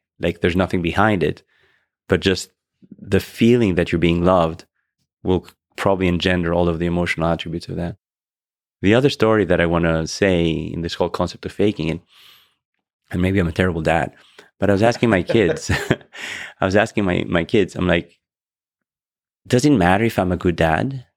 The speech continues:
or does it matter if I act like a good dad?" <laughs> In other words, if I give you love and shelter and kindness and warmth and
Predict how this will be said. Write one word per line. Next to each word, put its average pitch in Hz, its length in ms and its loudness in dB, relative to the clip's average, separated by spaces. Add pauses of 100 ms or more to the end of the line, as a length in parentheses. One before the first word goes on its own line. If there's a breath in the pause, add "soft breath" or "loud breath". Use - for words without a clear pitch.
(300)
or 98 80 2
does 98 180 2
it 101 60 2
matter 98 240 4
if 95 120 -2
I 87 340 2 (100)
act - 400 -8 (160)
like 92 160 -4
a 82 60 -2
good 82 160 -2
dad?" - 300 -10 (1400)
<laughs> 160 1300 -2
In 110 100 0
other 107 160 4
words, 104 260 2 (200)
if 117 300 0
I 139 280 0
give 120 460 -2
you 87 300 -2 (100)
love 104 420 0
and 95 140 -4
shelter 101 560 -2
and 85 260 -2
kindness 104 640 -2
and 95 180 -6
warmth 101 600 -2
and 87 360 -2